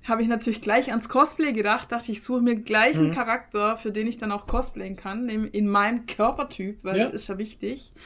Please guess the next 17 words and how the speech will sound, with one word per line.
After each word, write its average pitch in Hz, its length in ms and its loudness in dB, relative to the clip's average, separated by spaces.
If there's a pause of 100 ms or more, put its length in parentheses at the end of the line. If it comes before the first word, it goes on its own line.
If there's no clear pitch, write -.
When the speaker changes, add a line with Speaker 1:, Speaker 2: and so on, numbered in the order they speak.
(560)
Speaker 1:
Ähm, 220 720 2 (340)
das - 160 -16
war 196 140 4
jetzt 196 160 -2
ironisch. 202 500 -2 (480)
Ähm, 202 520 4 (960)
und 233 260 4
witzigerweise 262 640 4
gibt's - 460 -6 (140)
da 254 140 8
ein 247 160 6
Gesicht, 262 640 4 (100)
das 254 280 4
meinem 247 340 4
total 240 420 -2
ähnlich 214 360 -2
sieht. 180 240 -10